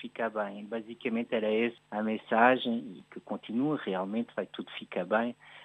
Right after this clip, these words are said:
mas, eh, na altura era necessário criar esperança e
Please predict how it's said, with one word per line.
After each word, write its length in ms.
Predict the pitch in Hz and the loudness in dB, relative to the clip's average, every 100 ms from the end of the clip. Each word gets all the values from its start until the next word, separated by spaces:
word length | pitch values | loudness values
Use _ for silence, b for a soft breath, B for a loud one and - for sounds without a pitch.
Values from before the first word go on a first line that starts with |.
| - | -4
mas, 560 | 110 110 110 110 110 110 - | 0 2 4 2 2 0 0
eh, 400 | 110 107 104 107 110 | 2 0 0 -4 -2
na 140 | 117 | 4
altura 640 | 120 120 - 139 135 131 127 | 6 4 0 0 0 4 2
era 440 | 90 120 117 120 | 2 -2 2 4
necessário 840 | 120 120 - - 123 120 120 120 117 - | 4 2 -2 4 8 8 6 0 -8 -10
criar 220 | 110 104 | -4 -2
esperança 720 | - - - 123 127 - 107 | -4 -6 -6 -4 -6 -6 -6
e 180 | 104 104 | -4 -8